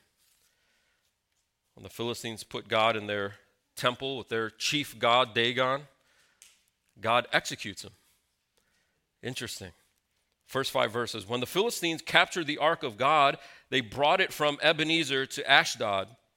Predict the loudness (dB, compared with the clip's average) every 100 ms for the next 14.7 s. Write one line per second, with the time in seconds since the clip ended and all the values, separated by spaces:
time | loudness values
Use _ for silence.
0 | _ _ _ _ _ 0 0 0 -2 -2
1 | 0 -2 -2 -2 -2 -4 -2 2 2 2
2 | -4 0 2 2 0 -4 2 4 4 -2
3 | -6 -4 -2 2 2 0 -6 0 0 2
4 | 0 0 -2 -6 -16 -10 -8 2 4 6
5 | 4 2 -4 -6 2 4 6 4 2 -12
6 | -2 0 0 -2 -4 -8 -12 _ _ _
7 | _ _ _ _ _ _ _ _ _ _
8 | _ _ _ _ _ _ _ -6 -6 -2
9 | -4 -2 -2 4 4 4 0 -2 0 -2
10 | -2 -2 -2 -2 -4 -2 -2 -2 -2 0
11 | 0 -4 -8 -4 -2 -4 -10 -20 _ _
12 | 4 4 6 4 4 0 0 0 0 0
13 | -4 -2 2 2 0 2 2 4 0 -2
14 | -2 -2 -4 -2 0 0 -2